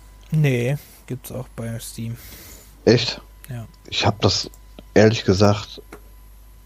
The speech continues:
Speaker 1: Ich weiß nicht, ob jetzt schon,
Speaker 2: Mhm.
Speaker 1: aber gibt's auch bei Steam.
Speaker 2: Also angeblich war es im August, äh, ist es rausgekommen.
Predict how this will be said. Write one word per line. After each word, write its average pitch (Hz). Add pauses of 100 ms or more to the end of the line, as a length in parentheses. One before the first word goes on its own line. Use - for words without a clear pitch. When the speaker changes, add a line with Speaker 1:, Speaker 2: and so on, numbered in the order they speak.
(540)
Speaker 1:
Ich -
weiß 139
nicht, 139
ob 123
jetzt 147
schon, 170
Speaker 2:
Mhm. 147
Speaker 1:
aber 139
gibt's 131
auch 120
bei 120
Steam. 110 (580)
Speaker 2:
Also 98
angeblich 120
war 101
es -
im 95
August, 98
äh, 92
ist 95
es 92
rausgekommen. 87